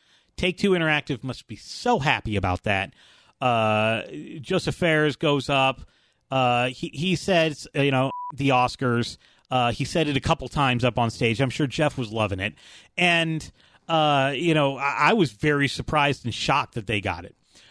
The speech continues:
Uh, Deathloop, Final Fantasy fourteen, and Kena Bridge of Spirits got two awards a we-, uh, each.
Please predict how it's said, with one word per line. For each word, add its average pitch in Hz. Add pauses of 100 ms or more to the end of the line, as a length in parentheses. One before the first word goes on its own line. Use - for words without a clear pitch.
(220)
Uh, 131
Deathloop, 202
Final 208
Fantasy 190
fourteen, 175
and 127
Kena 185
Bridge 165
of 135
Spirits 175
got 139
two 156
awards 131
a 127
we-, 120
uh, 113
each. 196